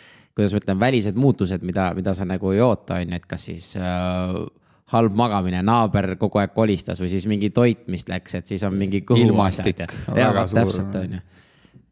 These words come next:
Speaker 1: Et, et need kõik mõjutavad ikka tõsiselt, tõsiselt palju, et ma pa-, pakun välja, et sa pead ka nagu väga-väga ettevaatlik olema kõikide asjadega tegelikult, mis, kus sa teed, kus sa ööbid, kus sa sööd, et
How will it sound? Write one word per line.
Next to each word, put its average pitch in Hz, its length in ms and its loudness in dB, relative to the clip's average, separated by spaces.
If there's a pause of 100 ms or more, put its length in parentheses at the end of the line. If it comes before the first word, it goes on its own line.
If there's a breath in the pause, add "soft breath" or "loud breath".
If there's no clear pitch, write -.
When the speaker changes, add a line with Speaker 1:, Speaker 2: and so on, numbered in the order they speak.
(360)
Speaker 1:
Et, 92 360 -4
et 104 300 0
need 113 100 0
kõik - 200 0
mõjutavad 98 480 2
ikka 104 140 -4
tõsiselt, 104 460 0
tõsiselt 98 360 -2
palju, 107 240 2
et - 80 -8
ma 95 80 0
pa-, 92 200 -2
pakun - 280 -2
välja, 101 240 2
et - 80 -6
sa 95 40 -2
pead 92 120 -2
ka 95 120 0
nagu 95 220 -4
väga-väga 101 640 2
ettevaatlik 90 600 -4
olema 90 240 0
kõikide 95 400 0
asjadega 90 360 -4
tegelikult, 92 280 -8
mis, 98 160 -4
kus - 240 -6
sa 90 120 -6
teed, 98 280 -2
kus - 240 -8
sa 92 80 0
ööbid, 98 400 2
kus 92 160 -6
sa 95 100 -4
sööd, 101 380 2
et 92 160 -8